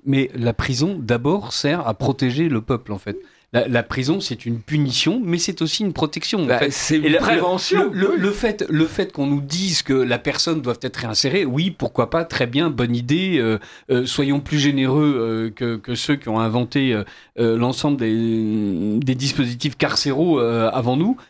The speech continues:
Speaker 1: mais, euh, euh, enfin, ne, ne confondons pas, euh,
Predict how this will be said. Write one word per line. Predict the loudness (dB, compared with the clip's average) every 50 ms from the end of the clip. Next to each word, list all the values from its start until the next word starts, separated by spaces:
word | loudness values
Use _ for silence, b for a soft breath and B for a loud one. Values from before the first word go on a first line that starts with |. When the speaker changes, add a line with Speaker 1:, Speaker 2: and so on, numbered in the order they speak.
| B -2
Speaker 1:
mais, | 0 2 2 2 0 -2 -2 0
euh, | 2 2 2 0 0 -2 -2 0 0 0 0
euh, | 0
enfin, | 0 0 0
ne, | 2 2 2 2 2
ne | 2 2 0 0
confondons | 0 0 -2 -2 0 0 -2 0 0 0 -2
pas, | 0 0 0 0 2 0
euh, | 0 2 2 2 2